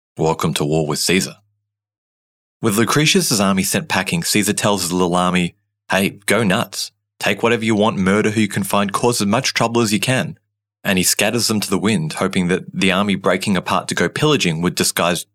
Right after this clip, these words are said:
just how small his force actually was. Caesar, with just a few men, then heads north through the hostile countryside.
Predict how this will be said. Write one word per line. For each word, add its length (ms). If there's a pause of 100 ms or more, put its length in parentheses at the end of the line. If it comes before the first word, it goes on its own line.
just 240
how 80
small 400
his 160
force 260
actually 240
was. 460 (1200)
Caesar, 380
with 280
just 280
a 20
few 220
men, 400
then 220
heads 300
north 280
through 140
the 100
hostile 360
countryside. 720